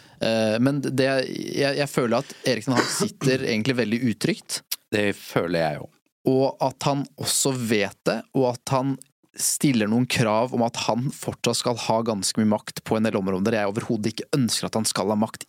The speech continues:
Speaker 1: i.
Speaker 2: Mm.
Speaker 1: Og det gjør at han egentlig potensielt setter seg selv på sidelinja.
Speaker 2: Ja, men det jeg, eh, tenker litt som på en måte taler i hans favør,
Speaker 1: Mm.
Speaker 2: er at han slår meg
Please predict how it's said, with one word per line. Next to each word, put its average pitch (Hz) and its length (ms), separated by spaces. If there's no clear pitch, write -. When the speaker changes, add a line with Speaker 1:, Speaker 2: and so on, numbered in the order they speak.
Speaker 1:
i. 143 60
Speaker 2:
Mm. 80 160
Speaker 1:
Og 120 100
det 123 80
gjør 101 140
at 98 100
han 113 140
egentlig 107 260
potensielt 113 460
setter - 240
seg 110 100
selv 101 160
på 107 80
sidelinja. 98 380
Speaker 2:
Ja, 156 140
men 156 160
det 151 140
jeg, 147 260
eh, 135 920
tenker 117 760
litt 107 420
som 120 320
på 117 80
en 135 80
måte 110 160
taler 101 400
i 107 80
hans 98 480
favør, 135 800
Speaker 1:
Mm. 95 140
Speaker 2:
er 110 340
at 120 160
han 151 200
slår 107 520
meg 151 360